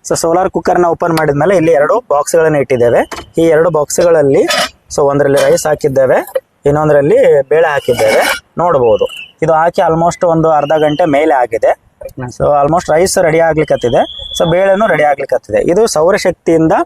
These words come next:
Speaker 1: ನಾವು ಅಡಿಗೆಯನ್ನ ಮಾಡುವಂತ ಸಾಧನ ಅಥವಾ ಒಂದು ಪೆಟ್ಟಿಗೆ ಅಂತ ಕರಿತೀವಿ. ಇದಕ್ಕೆ,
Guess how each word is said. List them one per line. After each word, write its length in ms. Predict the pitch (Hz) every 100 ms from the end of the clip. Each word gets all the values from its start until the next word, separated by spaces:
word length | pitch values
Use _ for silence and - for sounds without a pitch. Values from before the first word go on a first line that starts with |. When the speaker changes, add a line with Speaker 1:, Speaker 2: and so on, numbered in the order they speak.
| _ - -
Speaker 1:
ನಾವು 240 | 147 180
ಅಡಿಗೆಯನ್ನ 500 | 233 147 170 170 180 262 - 139
ಮಾಡುವಂತ 500 | 143 151 147 139 254
ಸಾಧನ 480 | - 135 127 107 101 -
ಅಥವಾ 300 | 151 165 208 320 - - -
ಒಂದು 200 | 151 170
ಪೆಟ್ಟಿಗೆ 380 | 160 135 160 139
ಅಂತ 140 | 156
ಕರಿತೀವಿ. 440 | 165 131 - 104
ಇದಕ್ಕೆ, 680 | - 175 185 190 226 - -